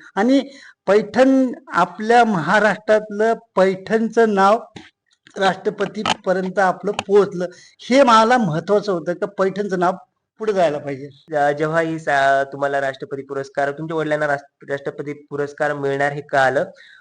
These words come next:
Speaker 2: अ, तेव्हा काय आनंद होता आणि तुम्ही होता का सोबत?
Speaker 1: हो, मी स्वतः, म, राष्ट्रपती पुरस-, ज्यावेळेस आम्हाला टेलिग्राम आला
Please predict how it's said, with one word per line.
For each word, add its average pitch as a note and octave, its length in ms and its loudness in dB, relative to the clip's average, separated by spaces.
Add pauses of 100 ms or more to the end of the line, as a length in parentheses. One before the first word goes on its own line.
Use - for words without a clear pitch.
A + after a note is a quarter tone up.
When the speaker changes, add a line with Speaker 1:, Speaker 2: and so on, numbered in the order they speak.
Speaker 2:
अ, C3+ 180 2
तेव्हा D#3 320 -2
काय D#3+ 200 -2
आनंद D3+ 380 0
होता C#3+ 480 0 (300)
आणि D#3+ 240 -2
तुम्ही G3+ 220 -6
होता G#3 260 2
का G#3 80 2
सोबत? D3 300 -2 (200)
Speaker 1:
हो, G#3+ 480 4
मी A#3+ 180 -2
स्वतः, A3+ 440 0
म, A3 220 -2
राष्ट्रपती F#3+ 800 -4
पुरस-, G3+ 460 -6
ज्यावेळेस G3+ 240 4
आम्हाला G#3+ 380 2
टेलिग्राम G3+ 540 0
आला F3+ 240 -2